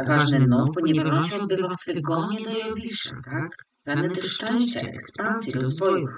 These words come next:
Tutaj Jowisz mówi o jakiejś zmianie w waszym domu, w waszym poczuciu bezpieczeństwa, że tutaj dużo się dzieje w waszym domu, że dużo rozmów, dużo ludzi, dużo jakichś takich,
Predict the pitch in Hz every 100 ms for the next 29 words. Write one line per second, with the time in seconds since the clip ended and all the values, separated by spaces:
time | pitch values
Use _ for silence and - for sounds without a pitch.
0 | - _ - - 185 202 185 175 170 -
1 | 190 180 180 - - 202 202 180 175 185
2 | 202 202 190 196 190 190 214 - 139 123
3 | 117 - _ - 170 170 190 190 185 185
4 | 185 185 185 180 185 202 196 196 - -
5 | - - - - 190 196 202 226 240 240
6 | - 254 254 233 127 120 - 120 117 113
7 | 110 - 135 131 175 202 190 190 - _
8 | _ - 180 214 156 131 123 156 170 185
9 | 208 220 139 123 123 143 156 165 160 156
10 | 151 156 156 165 165 320 160 156 156